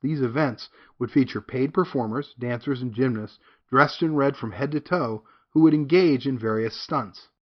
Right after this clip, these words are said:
Finally, the team was in the process of planning a highly unusual event to kick off the launch of the Virgin Mobile U S service.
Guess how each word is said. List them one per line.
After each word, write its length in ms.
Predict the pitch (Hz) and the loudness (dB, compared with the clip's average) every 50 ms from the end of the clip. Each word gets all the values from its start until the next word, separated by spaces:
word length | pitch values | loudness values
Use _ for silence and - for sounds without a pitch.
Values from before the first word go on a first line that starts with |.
| _ _ _ _ | _ _ _ _
Finally, 440 | 180 196 185 156 131 120 110 104 - _ _ _ _ _ _ _ _ | 2 2 4 2 2 0 -2 -4 -6 _ _ _ _ _ _ _ _
the 120 | - 131 | -4 -4
team 360 | 127 - - - 196 214 208 196 | -4 -4 -4 -2 0 2 2 2
was 160 | 185 165 151 | 2 0 0
in 80 | 160 | -2
the 60 | 165 151 | -6 -6
process 480 | - - 143 135 127 - - 127 - | -4 -2 -4 -4 -2 -4 -10 -8 -8
of 100 | 131 113 | -8 -10
planning 320 | - - 135 127 123 120 117 | -6 -6 -6 -4 -4 -6 -6
a 60 | 110 | -8
highly 400 | 95 - - 151 165 180 175 170 | -10 -8 -6 -6 -4 -4 -4 -4
unusual 540 | 165 151 139 135 135 127 110 123 123 120 110 | -4 -4 -2 0 0 -2 -2 -4 -4 -4 -4
event 360 | 101 110 110 107 107 104 - | -4 -6 -8 -8 -8 -10 -12
to 120 | - 110 | -14 -12
kick 240 | - - 139 127 - | -2 -2 -2 0 0
off 200 | 120 113 - - | -4 -4 -4 -8
the 80 | - 120 | -10 -8
launch 400 | 113 117 127 117 110 101 - - | -4 -2 -4 -4 -4 -8 -12 -12
of 140 | - 117 110 | -12 -10 -6
the 80 | 110 113 | -6 -4
Virgin 360 | 110 127 139 135 113 117 110 | 2 4 4 4 4 2 -2
Mobile 280 | 110 117 117 113 117 110 | 0 -2 -2 -2 -2 -2
U 200 | 110 110 107 104 | -2 -2 -2 -2
S 140 | 101 95 - | -4 -6 -8
service. 540 | - - 151 143 127 104 95 - - - | -2 2 2 2 2 0 -4 -10 -16 -20